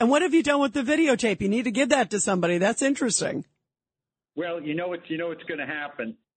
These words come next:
Speaker 2: if we, if we hand that over to someone, they'll say it was all staged or that the Republicans paid us to do it.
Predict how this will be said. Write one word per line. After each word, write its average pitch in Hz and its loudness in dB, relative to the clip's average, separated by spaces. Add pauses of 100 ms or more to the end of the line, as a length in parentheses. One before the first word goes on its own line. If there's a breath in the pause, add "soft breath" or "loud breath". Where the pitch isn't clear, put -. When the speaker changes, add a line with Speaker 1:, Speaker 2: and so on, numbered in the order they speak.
Speaker 2:
if 120 -8
we, 135 -8
if - -14
we 165 -6
hand 139 -8
that 120 -4
over 123 -6
to 104 -8 (160)
someone, 110 -6 (260)
they'll 135 -6
say 139 -6
it 120 -8
was 113 -8
all 131 -6 (140)
staged 127 -6
or 110 -4
that 104 -8
the 107 -12
Republicans 117 -8 (140)
paid 127 -8
us 113 -6 (160)
to 92 -20
do 120 -4
it. 120 -8